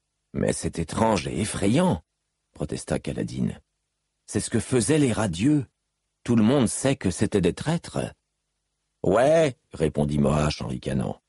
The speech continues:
Tout comme tout le monde sait que les Palziris sont choisis par le Tout-Puissant pour régner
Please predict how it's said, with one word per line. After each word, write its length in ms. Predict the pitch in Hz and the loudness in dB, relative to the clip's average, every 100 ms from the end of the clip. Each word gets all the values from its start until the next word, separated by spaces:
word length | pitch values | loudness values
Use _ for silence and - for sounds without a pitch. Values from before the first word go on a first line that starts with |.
| _ _ _ _ _ _ _ | _ _ _ _ _ _ _
Tout 180 | 139 143 | 0 2
comme 200 | 107 95 | 2 2
tout 120 | 110 | 4
le 80 | 107 | 4
monde 240 | 127 151 | 6 4
sait 260 | 104 123 120 | 2 2 2
que 120 | - | 4
les 160 | 90 85 | 2 4
Palziris 580 | 113 107 82 82 135 175 | 4 2 2 2 4 2
sont 240 | - 92 | 2 -2
choisis 460 | - 92 101 131 - | 2 2 2 2 2
par 180 | - | 2
le 120 | 73 67 | 0 0
Tout-Puissant 640 | 120 117 76 87 139 156 | 0 0 0 0 2 0
pour 260 | - 69 71 | 0 0 2
régner 500 | 98 127 147 156 | 4 4 4 2